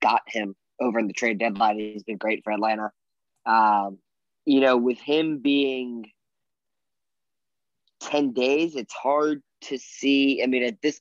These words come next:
point, they would, they probably don't have him for most of next series either. He'd be out for at least games one through five of, of the next series if the Braves get there. Um, just because he would come back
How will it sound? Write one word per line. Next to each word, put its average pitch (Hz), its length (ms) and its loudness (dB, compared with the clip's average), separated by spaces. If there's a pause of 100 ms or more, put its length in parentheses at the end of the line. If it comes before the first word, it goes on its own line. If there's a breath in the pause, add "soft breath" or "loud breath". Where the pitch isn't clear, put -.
point, 151 500 -2 (840)
they 120 160 -2
would, 123 300 -2
they 127 140 0
probably 135 380 -2
don't 123 320 -4
have 135 240 0
him 131 120 -10
for 131 140 -10 (260)
most 123 380 0
of 120 160 -10
next - 300 -4
series 110 400 -6
either. 127 340 -2
He'd 104 140 -14
be 110 100 -2
out 120 340 0
for 120 460 -4 (400)
at 113 180 -2
least 147 360 2
games 123 280 -2
one 123 280 -6
through 107 160 -4
five 113 500 -4 (140)
of, 104 100 -16 (180)
of 110 140 -4
the 113 120 0
next 113 280 -4
series 120 300 4
if 101 100 -20
the 107 60 -8
Braves 110 280 -2
get 113 280 -6
there. 101 260 -6 (680)
Um, 101 460 -4 (100)
just 131 140 2
because 127 260 2
he 131 120 4
would 120 140 2
come 123 260 0
back 120 360 -2